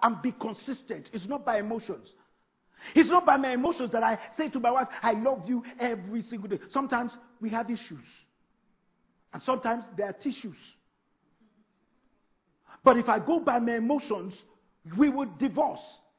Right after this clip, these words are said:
if we are going by our emotions. If you want to allow, at last, you have to go against your emotion. I've seen people who have been, sorry, I'm gonna use this example. I'm fifty-three.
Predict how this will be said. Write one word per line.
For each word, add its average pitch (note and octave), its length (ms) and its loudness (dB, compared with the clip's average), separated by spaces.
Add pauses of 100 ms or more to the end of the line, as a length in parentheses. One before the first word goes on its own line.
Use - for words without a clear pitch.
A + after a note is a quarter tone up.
(120)
if - 200 -2
we A#3+ 200 -2
are A3 140 0
going C4+ 300 -4
by A#3+ 200 -4
our A3 240 -2
emotions. G#3+ 580 -6 (720)
If D4+ 220 4
you C4 80 2
want D#4 240 0
to C#4 60 0
allow, B3 440 2
at A#3 160 0
last, B3 240 -2 (160)
you B3 120 2
have B3+ 140 2
to A#3 60 -6
go C4 320 -4
against A3+ 260 -4
your A#3+ 60 -6
emotion. G#3 220 -6 (280)
I've E4 240 6
seen D#4 180 0
people B3+ 420 0 (160)
who D4 100 2
have A#3+ 100 4
been, G3 240 -6 (280)
sorry, G3 360 0
I'm D#3+ 80 -12
gonna G3 180 -6
use F3+ 180 -8
this E3+ 100 -16
example. D3+ 380 -10 (400)
I'm E3 100 -10
fifty-three. - 640 -8